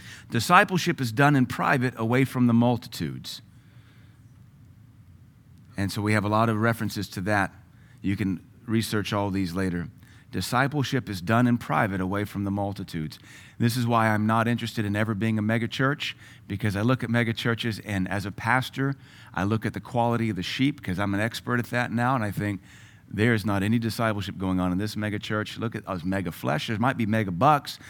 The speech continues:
but there's mega strife, mega politics, mega hassle, mega, mega carnality, mega sensuality, mega dark corners. No, I'll just keep us lean. Lean and mean." I've often in my mind has gone,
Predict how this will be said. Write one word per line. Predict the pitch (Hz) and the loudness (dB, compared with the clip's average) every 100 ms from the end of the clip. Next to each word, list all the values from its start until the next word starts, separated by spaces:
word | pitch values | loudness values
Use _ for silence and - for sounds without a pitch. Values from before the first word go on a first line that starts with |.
| - | -12
but | - 95 | -8 -4
there's | 90 | -2
mega | 98 92 87 | -2 -2 -4
strife, | - 123 131 - | -2 0 0 0
mega | 90 85 | -2 -4
politics, | - 123 131 127 131 123 - - - - | -2 0 0 -2 -2 -4 -6 -14 -20 -8
mega | 92 95 90 | -4 -2 0
hassle, | 104 120 120 117 | 2 2 0 -2
mega, | 95 90 87 | -2 -4 -6
mega | 98 95 85 | -4 -4 -4
carnality, | - 92 107 123 120 120 | -4 -2 0 0 0 0
mega | 92 90 | -2 -2
sensuality, | 82 104 98 107 107 107 107 | -4 -8 -8 -2 -2 0 -2
mega | 98 90 | -2 -4
dark | 82 92 - | -4 -6 -4
corners. | 135 143 147 139 - - - - - | -2 0 2 0 -4 -18 -20 -20 -10
No, | 92 98 92 92 92 90 85 | -4 0 2 2 0 -2 -6
I'll | - 127 151 | -6 -2 -2
just | 127 113 - | -4 -6 -6
keep | 123 113 | -4 -4
us | 107 98 - | -6 -8 -6
lean. | 85 101 95 85 80 - - - - - - - - - - - - | -4 -2 0 -2 -4 -8 -16 -20 -20 -20 -20 -20 -20 -20 -20 -20 -14
Lean | - 92 117 123 117 | -4 2 4 6 4
and | 107 98 | 4 2
mean." | 92 85 80 80 - - - - - - - - - - - - - | 0 0 -4 -8 -16 -20 -20 -20 -20 -20 -20 -20 -20 -20 -20 -20 -6
I've | - 120 | 0 4
often | 143 135 131 | 4 2 2
in | 120 | 4
my | 117 | 4
mind | 120 120 113 | 6 4 2
has | |
gone, | 110 110 101 | 0 0 -2